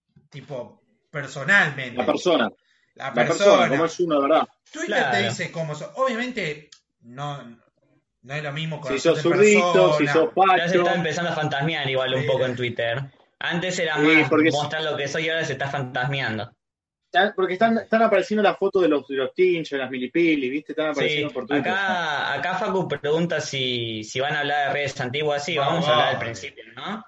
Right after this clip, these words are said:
Speaker 1: Y no sé si
Speaker 2: Obvio.
Speaker 1: vio, y no sé si
Speaker 2: Bueno.
Speaker 1: vio la foto que subimos a Instagram.
Speaker 3: ¿Cuál,
Speaker 1: Que
Speaker 3: cuál fue su primera
Speaker 1: referencia
Speaker 3: red
Speaker 1: en
Speaker 3: social? ¿Cuál fue la primera red social que tuvieron?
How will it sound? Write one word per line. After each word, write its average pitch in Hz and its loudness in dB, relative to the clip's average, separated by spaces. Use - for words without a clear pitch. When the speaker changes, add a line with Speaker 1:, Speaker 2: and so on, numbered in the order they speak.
Speaker 1:
Y 185 -12
no 196 0
sé 220 0
si 220 0
Speaker 2:
Obvio. 196 0
Speaker 1:
vio, 151 -12
y 151 -8
no 165 -6
sé 180 -8
si - -10
Speaker 2:
Bueno. 123 2
Speaker 1:
vio 156 0
la 123 -4
foto 143 -10
que 123 -12
subimos 123 -12
a 120 -10
Instagram. 123 -16
Speaker 3:
¿Cuál, 247 -2
Speaker 1:
Que 226 -6
Speaker 3:
cuál 262 0
fue 269 -2
su 160 2
primera - -6
Speaker 1:
referencia - -6
Speaker 3:
red 135 -6
Speaker 1:
en - -8
Speaker 3:
social? 135 -6
¿Cuál 220 -4
fue 208 -2
la 139 -2
primera 139 -2
red 139 -2
social 135 -4
que 135 -4
tuvieron? 117 -2